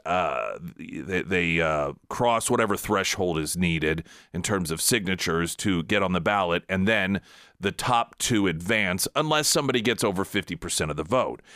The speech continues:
And what you had here was Landry had to, in terms of Republicans, uh, had to work to get Republican votes when he had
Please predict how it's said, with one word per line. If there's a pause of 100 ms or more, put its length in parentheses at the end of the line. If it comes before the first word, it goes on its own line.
(240)
And
what
you
had
here
was
Landry
had
to,
in
terms
of
Republicans, (540)
uh,
had
to
work (720)
to (840)
get (140)
Republican
votes
when
he
had